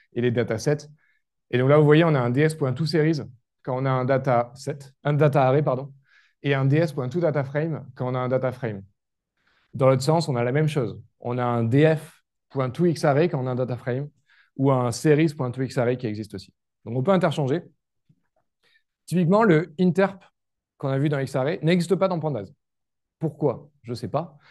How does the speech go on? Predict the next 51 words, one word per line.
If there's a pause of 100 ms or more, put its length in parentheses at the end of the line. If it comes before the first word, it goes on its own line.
(200)
Mais
du
coup,
quand
j'ai
une
interpolation
à
faire
et
que
je
suis
avec
Pandas, (220)
je
passe
en
X
array,
je
fais
mon
interpolation,
je
repasse
en
Pandas. (1400)
Voilà,
du
coup,
c'est,
c'est
assez
facile
de
jongler
entre
les
deux. (420)
On
peut
perdre
un
peu
d'informations
sur
les
attributs,
tout
ça.